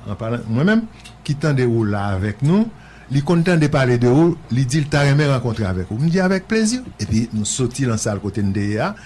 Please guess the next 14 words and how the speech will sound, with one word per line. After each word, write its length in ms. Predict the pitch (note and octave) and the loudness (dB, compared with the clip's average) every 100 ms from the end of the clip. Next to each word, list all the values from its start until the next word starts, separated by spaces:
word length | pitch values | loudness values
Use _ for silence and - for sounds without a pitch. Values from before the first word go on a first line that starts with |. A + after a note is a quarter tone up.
| - - - | -20 -18 -4
N 120 | A2 | -2
ale 200 | A2 A2 | 0 0
nan 120 | G2+ | 0
yon 100 | G2+ | 0
lòt 140 | G2 G#2 | -2 -4
sal 120 | G2 | -6
ki 100 | G2+ | -8
pi 120 | - F2 | -8 -4
gran, 320 | G#2+ E3+ A#3 - - - | 0 0 0 -6 -10 -4
epi 180 | G#2+ A2+ | -2 -2
se 160 | A#2 | -2
la 160 | A2+ C#3 | 0 0
m 140 | A#2+ A2+ | 0 0
rankontre 580 | A#2+ B2 A2 F#2+ A#2 D#3 | -2 -2 -6 -6 -4 -4